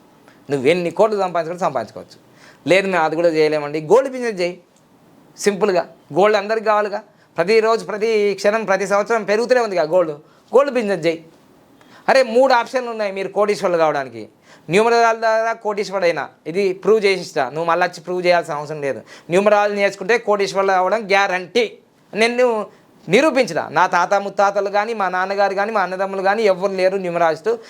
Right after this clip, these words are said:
నేను అయినా కోటీశ్వరుడైనా, మా శిష్యుల మంది చాలామంది లక్షాధికారులు కోటీశ్వరులు అవుతుంటారు already. ఓకే, ఇప్పుడు లేదు, రియల్ ఎస్టేట్‌లో చేద్దాం అనుకుంటే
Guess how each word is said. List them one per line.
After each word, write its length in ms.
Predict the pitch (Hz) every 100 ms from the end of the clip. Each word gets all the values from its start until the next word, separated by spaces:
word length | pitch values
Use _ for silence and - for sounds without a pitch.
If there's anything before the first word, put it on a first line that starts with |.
| - 160
నేను 140 | 185 180
అయినా 180 | 196 262 262 -
కోటీశ్వరుడైనా, 560 | 220 196 196 196 156 - _ _ _ _ _ _ _ _ _ _ _ _ _ 165
మా 80 | 190 170
శిష్యుల 220 | 185 202
మంది 140 | 196 214 208
చాలామంది 340 | 185 185 196
లక్షాధికారులు 540 | 185 160 180 170 170 185
కోటీశ్వరులు 320 | 170 147 170 160
అవుతుంటారు 340 | 139 123 113
already. 220 | 120 101 - _ _ _ _ _ _ _ _ _ _ _ _
ఓకే, 140 | 196 247 220 _ _ -
ఇప్పుడు 180 | 220 226
లేదు, 200 | 233 202 180 143 160
రియల్ 180 | 214 233
ఎస్టేట్‌లో 360 | 233 220 214 202
చేద్దాం 240 | 202 196 190
అనుకుంటే 220 | 175 202